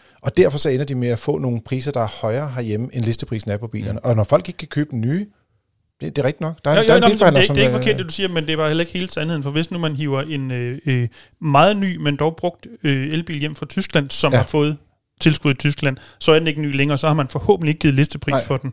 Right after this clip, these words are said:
Speaker 1: Men det kommer an på, hvad land du køber dem i,
Speaker 3: Ja, jo,
Speaker 1: fordi
Speaker 3: jo,
Speaker 1: i nogle
Speaker 3: bevares.
Speaker 1: lande er der ikke tilskud i. Så det, det er sådan
Speaker 2: Mm.
Speaker 1: lidt afhængigt af, hvor bilen kommer
Speaker 3: Ja.
Speaker 1: fra, om de kan lave det her med, at, at det bliver billigere, eller det bliver dyrere, end, end nyprisen er i Danmark i hvert fald.
Speaker 2: Det er i hvert fald noget, vi, øh, vi hører til i vores rådgivning.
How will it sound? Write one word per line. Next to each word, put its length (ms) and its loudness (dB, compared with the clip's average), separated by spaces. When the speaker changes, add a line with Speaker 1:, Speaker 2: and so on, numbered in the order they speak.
Speaker 1:
Men 80 0
det 80 6
kommer 120 2
an 60 -2
på, 80 -4
hvad 120 2
land 140 0
du 80 -8
køber 280 -2
dem 80 -2
i, 40 0
Speaker 3:
Ja, 60 0
jo, 100 -2
Speaker 1:
fordi 120 4
Speaker 3:
jo, 60 4
Speaker 1:
i 40 2
nogle 140 4
Speaker 3:
bevares. 160 4
Speaker 1:
lande 40 0
er 40 2
der 80 2
ikke 120 -2
tilskud 360 -4
i. 140 -8
Så 220 4
det, 280 -2
det 80 2
er 40 4
sådan 120 0
Speaker 2:
Mm. 20 4
Speaker 1:
lidt 100 4
afhængigt 240 4
af, 40 0
hvor 120 4
bilen 240 -6
kommer 240 0
Speaker 3:
Ja. 60 -6
Speaker 1:
fra, 220 0
om 80 -4
de 100 -8
kan 160 0
lave 140 4
det 100 -2
her 100 -2
med, 120 -2
at, 200 0
at 100 -4
det 120 -2
bliver 180 -2
billigere, 520 0
eller 160 0
det 160 -8
bliver 200 -2
dyrere, 420 -4
end, 160 -10
end 200 -4
nyprisen 380 -4
er 80 -2
i 40 -8
Danmark 320 -6
i 40 -8
hvert 180 -10
fald. 120 -14
Speaker 2:
Det 240 -10
er 40 2
i 20 4
hvert 180 2
fald 140 0
noget, 220 0
vi, 260 -2
øh, 220 -4
vi 80 -8
hører 220 0
til 520 0
i 40 -2
vores 360 -8
rådgivning. 460 -8